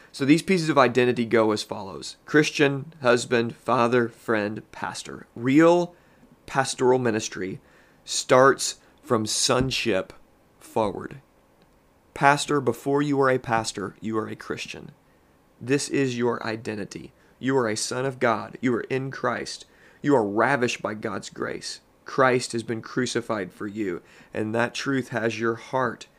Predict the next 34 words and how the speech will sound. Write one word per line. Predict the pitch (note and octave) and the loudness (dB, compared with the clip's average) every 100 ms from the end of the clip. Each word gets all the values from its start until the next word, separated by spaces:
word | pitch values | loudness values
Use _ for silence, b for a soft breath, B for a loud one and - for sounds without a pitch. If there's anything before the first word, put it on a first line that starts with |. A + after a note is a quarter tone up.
| b b | b b
Christ | - - A#2+ C3 - - | -18 -6 0 0 -2 -12
crucified | - C#3 C3 C3+ - B2+ B2+ | -4 -2 -2 -4 -4 -2 0
has | A#2 | 0
become | A2+ - A2+ A#2+ | -4 -6 -4 -2
your | A2+ G#2+ | -4 -6
theme | - A2 B2 C3+ C3+ b b b b b | -8 -6 -6 -6 -10 b b b b b
and | A#2+ A2+ | -4 -2
shall | - A#2 A#2+ | -2 0 -2
be | B2 B2 | -2 -4
till | B2 A#2+ | -4 -4
you | B2 A2+ | -4 -6
die. | - G#2+ G#2+ B2+ C3+ b b b b b b b _ - A#2 | -6 -6 -4 -6 -8 b b b b b b b _ -18 2
Be | C#3+ | 4
the | D#3 D#3 | 4 2
kind | C#3+ C#3 | 0 2
of | B2 | 2
man | B2+ B2 A#2+ A2 | 2 2 0 0
who | A#2+ | -2
labors | A#2 A#2+ B2 C#3 B2+ A2+ - - _ _ _ _ - | 0 2 2 2 2 2 -2 -10 _ _ _ _ -6
to | C#3 | -2
never | C3 C3+ C3 B2+ C3 | 2 4 6 6 4
get | B2 B2 | 4 2
over | A#2 A2+ G#2+ | 0 0 -2
that | G#2+ G#2 | -2 -4
fact. | - - - - - b b b b b _ _ _ _ | -10 -10 -12 -16 -20 b b b b b _ _ _ _
It, | A#2+ - | -2 2
it, | C3 - | 2 2
it | - D3+ | 6 6
is | D3 C3+ | 4 0
finished | - C#3+ C3+ C3+ - | 2 2 2 -2 -4
has | C3+ G#2+ | -6 -6
got | A2 A#2+ A#2 | 0 0 0
your | A2+ | -4
heart, | A2 A#2 A#2 B2+ - | -4 -2 0 -2 -8